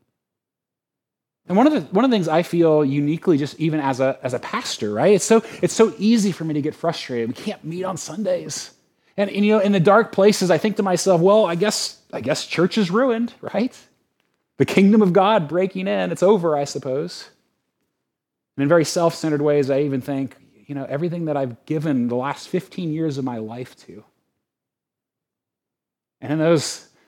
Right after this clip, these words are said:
those dark moments, it's almost like I hear God laughing. I mean, it's gentle, but s-, still.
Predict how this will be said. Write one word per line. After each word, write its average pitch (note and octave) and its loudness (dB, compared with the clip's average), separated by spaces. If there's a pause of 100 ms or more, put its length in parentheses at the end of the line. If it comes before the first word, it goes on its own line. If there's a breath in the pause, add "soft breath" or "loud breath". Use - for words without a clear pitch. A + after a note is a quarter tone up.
(160)
those C#3 -2
dark B2+ 2
moments, B2 -2
it's B2 -10
almost D#3 -2
like C#3 -2
I B2 0
hear A#2 -4
God G#2 -4
laughing. G2 -10 (1200)
I - -10
mean, C#3+ -6
it's - -18
gentle, A2 -8 (360)
but - -18
s-, - -20 (180)
still. F#2+ -10